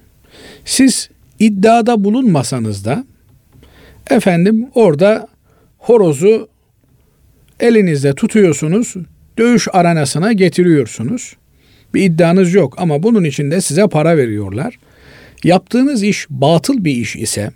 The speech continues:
yaptığınız işin insanlara bir faydası yok, aksine zararı varsa,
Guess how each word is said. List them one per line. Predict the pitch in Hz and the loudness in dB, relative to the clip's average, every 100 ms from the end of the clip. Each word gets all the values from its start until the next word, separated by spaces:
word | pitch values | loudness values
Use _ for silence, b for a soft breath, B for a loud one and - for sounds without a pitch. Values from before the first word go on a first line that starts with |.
| _ _ _ _ b b b b - | _ _ _ _ b b b b 0
yaptığınız | 165 175 - 214 247 202 | 0 2 2 2 2 0
işin | 190 - 190 240 | -4 -2 -2 -2
insanlara | - 175 - 180 180 180 175 | -2 0 0 0 0 0 0
bir | 170 156 | 0 -2
faydası | 160 156 156 143 156 | 0 0 0 0 0
yok, | 151 147 - - _ _ b b b | 2 0 -4 -20 _ _ b b b
aksine | 175 170 - 185 175 | -4 -2 0 2 2
zararı | 151 156 160 180 147 | 2 2 2 2 0
varsa, | 104 90 - | -2 -8 -12